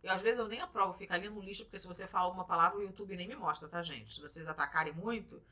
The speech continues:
o comentário é moderado, claro que é pra eu poder ler vocês também, porque eu respondo todo mundo. Se vocês verem, eu respondo todo mundo.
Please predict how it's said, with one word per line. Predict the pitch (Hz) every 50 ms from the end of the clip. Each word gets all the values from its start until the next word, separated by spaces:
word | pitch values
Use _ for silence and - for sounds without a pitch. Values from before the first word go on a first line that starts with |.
| - - - - - -
o | -
comentário | 170 165 170 165 160 156 170
é | 165
moderado, | 175 180 190 226 233 202 185 196 208 202 180 175
claro | 165 - 175 170 175
que | 175
é | 170
pra | 160 170
eu | 160
poder | 160 156 160 170 170
ler | 165 175 196 202
vocês | 175 170 165 165 170 160 156
também, | - 156 151 156 156
porque | - 156
eu | 151
respondo | 151 156 - - - 185 185 165 165
todo | 175 180 180 247 247
mundo. | 247 269 330 415 -
Se | - - 165
vocês | - - - -
verem, | 160 156 160
eu | 165
respondo | 165 165 - 170 165 156
todo | - 175 180 220
mundo. | 220 220 247 -